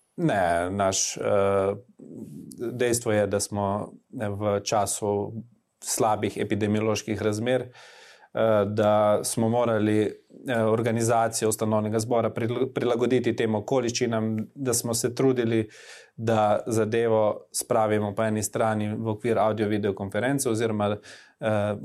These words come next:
kombiniranega, eh, odločanja, na drugi strani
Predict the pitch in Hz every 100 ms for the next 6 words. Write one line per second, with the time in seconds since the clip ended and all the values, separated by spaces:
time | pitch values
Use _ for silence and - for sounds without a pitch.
0 | - 127 120 123 123 117 107 110 107 104
1 | 101 - _ - 113 104 151 131 151 143
2 | 139 123 123 120 120 131 127 127 127 123
3 | 123 123